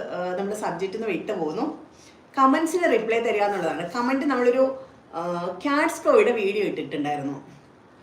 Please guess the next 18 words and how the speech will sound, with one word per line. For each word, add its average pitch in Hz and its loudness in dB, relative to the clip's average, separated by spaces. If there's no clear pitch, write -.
അപ്പോൾ 233 -6
അതിൽ 202 -2
ഒരുപാട് 247 -2
പേര് 180 -2
വന്ന് 180 -6
വില 190 -4
ചോദിച്ചിട്ടുണ്ട്. 151 -6
അപ്പോൾ 302 0
സാധാരണ 277 4
നമ്മൾ 294 2
ഒരു 359 0
പ്രൊഡക്റ്റിൻ്റെയും 247 0
വില 165 0
നമ്മുടെ 208 -6
വീഡിയോസിൽ 208 -2
പറയാറില്ല, 269 2
കോംബോകൾക്ക് 359 4
സാധാരണ 226 2